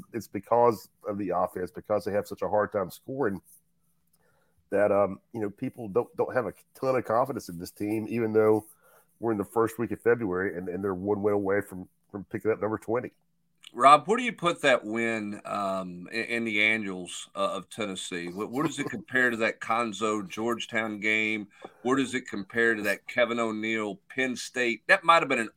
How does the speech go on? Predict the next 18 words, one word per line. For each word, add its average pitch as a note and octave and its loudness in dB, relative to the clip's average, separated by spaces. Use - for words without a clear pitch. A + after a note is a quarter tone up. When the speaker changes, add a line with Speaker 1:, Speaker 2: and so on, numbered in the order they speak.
Speaker 2:
overtime A2+ 0
game G#2 -2
at F2+ -8
Penn G2+ -6
State, A2 -4
where G#2 -2
I A2+ 0
think A#2+ 0
it - 0
was, A2 0
like, G2 -2
forty-six B2 -4
forty-five A2 0
or F#2+ -4
somewhere G#2 -4
like F#2+ -4
that. F#2+ 0
Where, B2+ -6